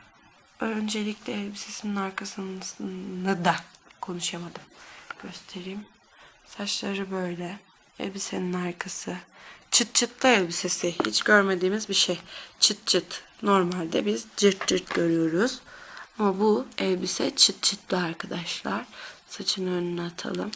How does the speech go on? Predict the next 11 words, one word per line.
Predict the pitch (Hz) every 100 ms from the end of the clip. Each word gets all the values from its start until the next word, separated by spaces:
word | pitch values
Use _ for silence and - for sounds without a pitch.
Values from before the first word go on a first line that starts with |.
| - _ - - - _ _ 208
Böyle | 185 175 190 202 -
metal | 185 - - 208 -
çıt | - -
çıtları | - - - -
var. | - - - - - - - - - - -
Bebeğimizi | 302 262 202 175 165 185 208
kenara | - 226 226 226
koyalım | 220 185 180 190 202
ve | 196 214 - - - - - - - - - - - - - - - -
çantasına | 233 202 185 196 - 185 185
ve | 190